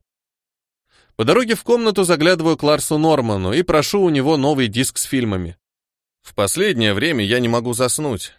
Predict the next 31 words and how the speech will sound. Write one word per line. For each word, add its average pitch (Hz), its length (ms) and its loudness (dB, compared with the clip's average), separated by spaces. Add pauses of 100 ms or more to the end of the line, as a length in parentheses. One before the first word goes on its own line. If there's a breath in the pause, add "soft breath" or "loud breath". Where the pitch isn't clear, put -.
и 95 120 -6
пока 170 260 0
Питер 175 380 0
храпит 123 480 -2
на 117 80 -4
своей 104 320 -2
койке, 120 480 -4 (360)
я 160 200 0
надеваю 185 480 2
наушники 156 580 -2
и 135 140 0
смотрю 214 360 -2
на 202 100 -2
ноутбуке 170 560 -2
всё, 175 320 -4
что 180 160 -4
попадает 104 520 -2
мне 98 180 -4
в 87 60 -6
руки. 92 300 -10 (920)
Слабое 160 460 2
снотворное, 151 640 0
которое 117 320 0
я 113 60 0
получил 117 380 -2
от 110 80 0
доктора 113 340 -2
Заубера, 113 540 0
уже 156 220 0
перестало 156 500 0
действовать. - 520 -6